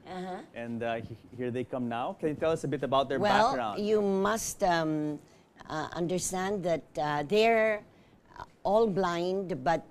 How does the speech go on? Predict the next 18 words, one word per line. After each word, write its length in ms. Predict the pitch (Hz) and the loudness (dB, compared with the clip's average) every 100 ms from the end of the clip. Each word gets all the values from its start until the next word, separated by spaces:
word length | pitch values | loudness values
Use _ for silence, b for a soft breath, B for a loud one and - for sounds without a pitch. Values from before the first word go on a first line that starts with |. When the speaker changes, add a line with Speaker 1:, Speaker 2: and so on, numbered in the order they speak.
| 175 | -2
Speaker 1:
uh, 100 | 160 | 0
you'll 260 | 156 185 | 0 -2
see 400 | 165 - 208 208 | -4 -6 -6 -4
their 340 | 175 175 160 135 - | -2 -4 -4 -10 -12
confidence 720 | 202 196 196 196 170 170 170 | -4 -4 -4 -8 -8 -8 -10
and 200 | 165 156 | -10 -12
capability. 920 | 180 165 170 139 151 151 143 160 175 330 - - | -10 -12 -12 -12 -12 -12 -14 -12 -12 -14 -16 -16
Speaker 2:
Yes. 140 | 104 - - | -16 -12 -6
Speaker 1:
Uh, 320 | 156 143 147 | -4 -4 -4
Speaker 2:
What 120 | 156 | -2
are 40 | 170 | 0
they 140 | 175 | 0
going 160 | 165 160 | 0 -4
to 80 | |
sing? 340 | - - 120 98 B B B - _ _ 180 | -6 -6 -8 -10 B B B -20 _ _ -8
Speaker 1:
That's 500 | 220 254 - - 196 | -6 -6 -10 -18 -12
what's 320 | 233 240 - | -12 -12 -12
going 520 | 202 202 202 208 | -8 -6 -6 -8